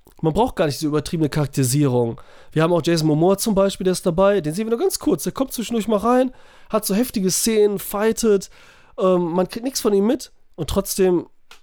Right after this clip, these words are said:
spürt man's. Ist ein cooler Typ, ist ein cooler Typ.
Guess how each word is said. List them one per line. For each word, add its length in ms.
spürt 320
man's. 420
Ist 120
ein 40
cooler 240
Typ, 440
ist 100
ein 60
cooler 240
Typ. 200